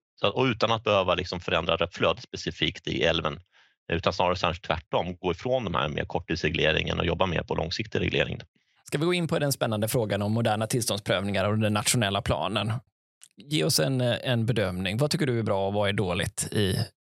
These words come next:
Speaker 2: i det som har skett hittills?
Speaker 1: Ja, jag skulle säga att det är, man, man ska li-, dra lite tillbaka klockan eller åren, så kan man ju säga att, eh, ja, eh,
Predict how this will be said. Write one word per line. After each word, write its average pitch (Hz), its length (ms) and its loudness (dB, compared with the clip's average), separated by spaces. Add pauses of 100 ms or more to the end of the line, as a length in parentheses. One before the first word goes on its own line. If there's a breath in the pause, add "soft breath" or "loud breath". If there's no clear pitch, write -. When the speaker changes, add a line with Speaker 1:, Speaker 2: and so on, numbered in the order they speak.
(100)
Speaker 2:
i 110 120 2
det - 120 0
som - 300 0 (140)
har 113 120 -2
skett - 220 0
hittills? - 300 -2 (600)
Speaker 1:
Ja, 113 260 4
jag 113 100 2
skulle 143 140 4
säga 113 160 6
att 95 120 -2
det 98 120 2
är, 92 260 4 (1080)
man, 110 160 0
man 117 120 0
ska 135 140 2
li-, 131 120 2
dra 135 200 0
lite 139 320 -2
tillbaka 95 420 0
klockan 90 520 -2
eller 87 480 2
åren, 87 420 2
så 95 160 -4
kan 98 140 0
man 98 100 0
ju 95 80 -2
säga 90 140 2
att, - 180 -4
eh, 57 60 -4 (340)
ja, 107 320 -2
eh, - 320 -10